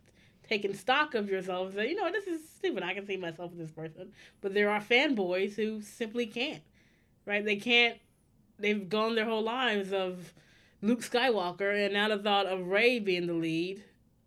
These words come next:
is an issue. So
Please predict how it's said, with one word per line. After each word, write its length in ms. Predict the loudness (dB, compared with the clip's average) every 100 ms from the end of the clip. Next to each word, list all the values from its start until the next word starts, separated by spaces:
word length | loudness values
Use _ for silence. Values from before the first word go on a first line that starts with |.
| _
is 200 | 0 2
an 100 | 4
issue. 380 | 4 4 0 -10 -14 -20 _ _ _ _ _ _ _ _ _
So 800 | -20 -6 -2 0 0 0 -2 -4